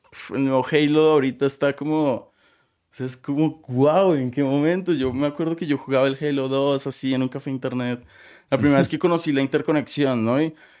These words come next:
y todos jugando Halo, interconexión, yo decía, "Guau, es, ¿qué es esto?". Era una sensación que yo ni siquiera entendía que estaba, o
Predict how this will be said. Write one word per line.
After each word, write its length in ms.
y 60
todos 200
jugando 460
Halo, 380
interconexión, 800
yo 60
decía, 420
"Guau, 460
es, 200
¿qué 220
es 160
esto?". 280
Era 140
una 160
sensación 460
que 160
yo 100
ni 80
siquiera 320
entendía 460
que 80
estaba, 180
o 60